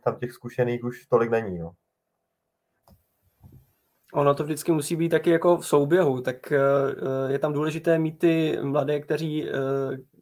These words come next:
Speaker 2: kteří nejsou v, eh, dejme tomu, kteří se přibližují k, eh, k těm, k tomu Ačku. Eh, nesmí to být zase podle mě tým, který je jako olbřímých rozměrů, protože aby jako, eh,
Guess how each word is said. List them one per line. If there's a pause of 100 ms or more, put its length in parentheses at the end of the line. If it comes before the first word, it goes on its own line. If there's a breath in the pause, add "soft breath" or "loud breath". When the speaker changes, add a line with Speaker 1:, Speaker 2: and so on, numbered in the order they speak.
(880)
Speaker 2:
kteří
nejsou
v, (100)
eh, (760)
dejme
tomu, (340)
kteří
se
přibližují
k,
eh,
k
těm,
k
tomu
Ačku. (680 soft breath)
Eh,
nesmí
to
být
zase (180)
podle
mě
tým,
který
je
jako
olbřímých
rozměrů,
protože
aby
jako,
eh,